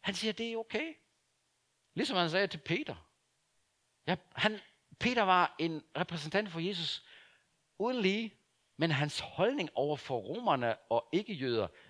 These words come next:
den var ikke særlig god, ikke? Og jeg tænker nogle gange, hvor, hvor nådig har Gud været med mig, at jeg har repræsenteret ham på en rigtig dårlig måde. Han har jo ikke smidt mig ud af Guds rige, ikke?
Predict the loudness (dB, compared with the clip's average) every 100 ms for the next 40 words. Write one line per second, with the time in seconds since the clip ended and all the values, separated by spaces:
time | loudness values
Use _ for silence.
0 | _ _ _ _ _ _ -4 -4 -4 -10
1 | -8 -6 -6 -6 -6 -6 -6 -10 -10 _
2 | _ _ _ _ _ _ _ _ _ _
3 | _ _ -20 -20 -16 -6 -2 -2 -2 -2
4 | -2 -2 -2 -10 _ _ _ _ _ _
5 | _ -6 -4 -4 -6 -4 -2 4 6 6
6 | 4 0 -2 -4 0 2 2 0 -2 0
7 | 2 2 0 0 2 2 0 -4 -2 -4
8 | -4 -10 -10 -4 -2 0 -2 -6 -4 -4
9 | -6 -4 -2 -2 -6 -8 -12 _ _ _
10 | _ _ _ _ _ _ _ _ _ _
11 | -6 -2 -2 -4 -2 2 2 0 -2 -4
12 | -4 -12